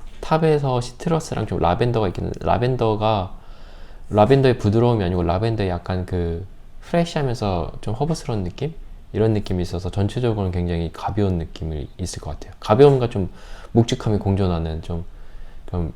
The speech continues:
양면성을 가지고 있는 향수일 것 같기도 해요. 그래서 저는 이거 기대됩니다. 이번 여름에 이거, 이거는 블라인드로 한번 사볼 만한 것 같아요. 우리가, 저희가 기존에 리브레를 알고 기-, 리브레를 좋아했기 때문에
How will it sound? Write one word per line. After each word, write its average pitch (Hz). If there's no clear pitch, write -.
양면성을 92
가지고 92
있는 85
향수일 110
것 -
같기도 -
해요. 85
그래서 87
저는 82
이거 85
기대됩니다. 78
이번 110
여름에 90
이거, 82
이거는 117
블라인드로 104
한번 110
사볼 135
만한 113
것 98
같아요. -
우리가, 101
저희가 98
기존에 98
리브레를 95
알고 82
기-, -
리브레를 90
좋아했기 -
때문에 85